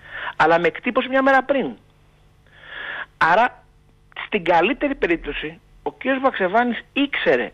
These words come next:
μία μέρα πριν δοθούν οι καταθέσεις, τι θα έλεγαν οι μάρτυρες. Αυτό,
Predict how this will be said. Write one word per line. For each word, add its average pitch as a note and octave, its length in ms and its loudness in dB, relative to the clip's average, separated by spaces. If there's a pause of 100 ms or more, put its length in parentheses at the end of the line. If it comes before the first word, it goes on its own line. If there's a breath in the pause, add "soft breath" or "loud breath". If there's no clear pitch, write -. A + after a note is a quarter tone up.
μία C#4+ 480 2
μέρα B3+ 540 2
πριν D#4 420 2
δοθούν F#3 360 0
οι F3 40 -4
καταθέσεις, D3 880 -2 (220)
τι D#4 100 4 (180)
θα C#4+ 340 4
έλεγαν D4+ 300 0
οι C4 40 -6
μάρτυρες. A#3+ 640 -4 (1300 loud breath)
Αυτό, - 560 -2